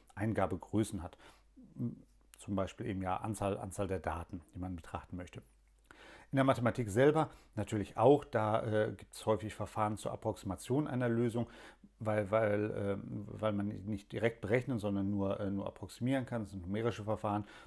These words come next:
zum Beispiel das Newton-Verfahren, was immer wieder so, also eine neue Iteration macht und wo man jedes Mal einen neuen Wert bekommt.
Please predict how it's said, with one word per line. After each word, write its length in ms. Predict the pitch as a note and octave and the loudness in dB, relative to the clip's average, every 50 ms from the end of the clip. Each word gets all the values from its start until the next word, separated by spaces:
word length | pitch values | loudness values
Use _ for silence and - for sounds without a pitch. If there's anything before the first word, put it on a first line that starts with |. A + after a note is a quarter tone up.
| - - | -20 -14
zum 160 | - - F#2+ | -10 -8 -6
Beispiel 240 | F#2+ F#2 - - F#2 | -6 -6 -6 -8 -8
das 100 | - - | -2 0
Newton-Verfahren, 840 | A#2 C3 D3 D3 C#3 C3+ B2+ - A#2+ A#2 - - A2 A2 A2 A2 - - - - - - | 2 4 4 4 2 0 -2 -2 -2 -2 -2 -2 -2 0 0 0 -2 -6 -16 -20 -20 -20
was 140 | - - - | -18 -12 -6
immer 320 | - C#3 C3+ C#3+ A#2+ F#2+ | -2 0 2 2 2 0
wieder 300 | A2 B2 B2 B2 A#2 A2 | 2 4 6 6 6 4
so, 220 | G#2 F#2+ G#2 A2 G#2 | 2 0 -2 -2 -2
also 220 | - A2 G2 A2+ | -2 -4 -4 -2
eine 160 | G#2+ G#2 G2+ | -2 -2 -2
neue 320 | G#2 G#2+ G#2+ F2+ F#2 F2+ - | 0 2 2 2 2 0 -2
Iteration 640 | - - E2+ F2+ F2 - - - B2+ C3 B2+ A#2+ | -4 -6 -6 -6 -6 -4 -2 2 2 4 4 4
macht 260 | A#2 A2 - - - - - - - - - - | 2 2 0 -4 -12 -20 -20 -20 -20 -18 -12 -10
und 260 | G2+ F#2+ F2+ - - | -8 -8 -8 -6 -4
wo 60 | G#2 | -2
man 180 | G2+ G2+ G2 F#2 | 0 0 0 0
jedes 300 | F2+ A2+ G#2 G2+ - - | 0 0 -2 -2 -4 -2
Mal 220 | G2+ G#2 G#2+ - | 0 0 0 0
einen 280 | - G2 G2 G2 F#2+ G2 | -2 -4 -2 0 2 2
neuen 360 | G#2+ A2+ A#2 A2+ G#2+ G2 F#2 | 2 2 2 2 2 2 2
Wert 240 | A2+ C3+ C#3 - - | 2 2 2 0 -2
bekommt. 520 | - - - - B2+ A#2+ A#2+ A#2 - | -4 -4 -2 0 0 0 0 0 -4